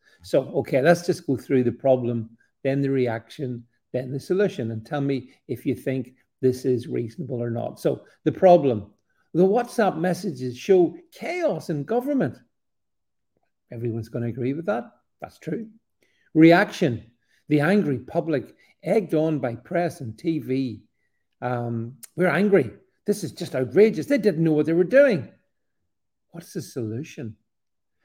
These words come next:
Well, the government agree that mistakes,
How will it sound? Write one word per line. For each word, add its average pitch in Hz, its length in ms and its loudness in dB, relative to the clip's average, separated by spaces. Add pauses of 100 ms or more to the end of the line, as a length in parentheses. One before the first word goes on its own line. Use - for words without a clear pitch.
(300)
Well, 139 480 -4 (240)
the 139 60 -8
government 196 480 -4
agree 151 360 -2
that 143 280 -8 (340)
mistakes, 175 560 -4